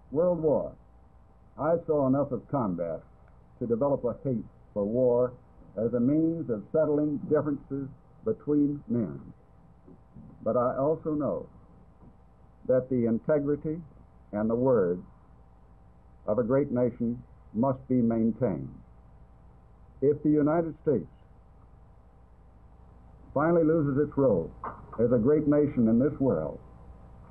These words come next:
the loss to freedom in the Western world is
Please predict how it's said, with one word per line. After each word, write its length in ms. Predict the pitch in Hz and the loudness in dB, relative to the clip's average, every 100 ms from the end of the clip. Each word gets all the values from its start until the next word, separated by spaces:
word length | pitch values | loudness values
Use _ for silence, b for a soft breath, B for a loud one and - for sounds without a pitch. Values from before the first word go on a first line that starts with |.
| - - - - - | -20 -20 -20 -20 -2
the 80 | 123 | 2
loss 340 | 147 165 180 - - | 4 4 2 -2 -4
to 120 | 113 - | -4 -2
freedom 420 | - 180 175 175 175 - - - - - - - - - | 0 2 2 0 -4 -10 -18 -20 -20 -20 -20 -20 -20 -6
in 80 | - | 0
the 80 | 123 | 2
Western 440 | 139 156 156 147 | 4 2 2 2
world 440 | 139 127 110 107 110 - - - - - - - - - - | 4 4 4 2 -2 -14 -20 -20 -20 -20 -20 -20 -20 -14 -2
is 140 | 117 | 0